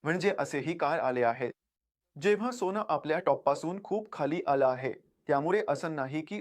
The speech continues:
आपण पूर्णपणे दुर्लक्ष करू शकतो या शक्यतेकडे की सोनं इथून मोठी घसरण दाखवणार नाही. असं पूर्वीही घडलेलं आहे. तर आता जर आपण इक्विटी आणि सोन्याच्या सायकलची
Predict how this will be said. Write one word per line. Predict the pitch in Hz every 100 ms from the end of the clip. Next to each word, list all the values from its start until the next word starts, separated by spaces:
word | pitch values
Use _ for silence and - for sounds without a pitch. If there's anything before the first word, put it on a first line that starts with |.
| -
आपण | 135 151
पूर्णपणे | 151 175 202 196 160 190
दुर्लक्ष | 135 139 180 -
करू | 220 151 165
शकतो | 143 - 185
या | 202 208
शक्यतेकडे | 151 - 156 185 165 175
की | 175 208
सोनं | 208 151 196 151
इथून | 147 202 202
मोठी | 147 143 214
घसरण | 143 131 165 202
दाखवणार | 143 127 156 139 127
नाही. | 135 127 135 - _ _ _ _ _ _ _ _
असं | 151 160 202
पूर्वीही | 180 151 156 180 208
घडलेलं | 135 131 131 123 120
आहे. | 120 123 - _ _ _ _ _ _ _ _ _ -
तर | 247 247
आता | 170 220 220
जर | 185 202 147
आपण | 147 196
इक्विटी | 143 131 147 180 196
आणि | 139 147 202
सोन्याच्या | 143 143 143 151 202
सायकलची | - 131 151 170 202